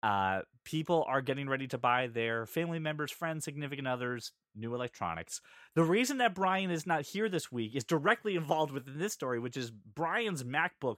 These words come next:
just died, right? Josh looked at it, and, and I looked at it. We were all trying to help him. Here's every article. Here's a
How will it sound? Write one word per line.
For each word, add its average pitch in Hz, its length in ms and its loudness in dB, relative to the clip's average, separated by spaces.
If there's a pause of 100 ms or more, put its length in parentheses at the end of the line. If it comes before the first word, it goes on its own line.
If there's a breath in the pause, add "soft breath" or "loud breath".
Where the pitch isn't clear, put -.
just 92 220 -4 (260)
died, 87 500 2 (500)
right? 104 240 2 (420)
Josh 165 360 4
looked 190 180 2
at 185 220 2
it, 185 260 0
and, 143 220 0
and 127 180 -4
I 151 220 6
looked 180 220 0
at 175 180 2
it. 170 120 -2
We 120 100 -2
were 120 60 2
all 175 220 6
trying 185 240 2
to 180 60 0
help 180 180 2
him. 160 60 -6
Here's 147 240 -2
every 165 240 0
article. 165 400 0
Here's 147 180 0
a 185 80 -2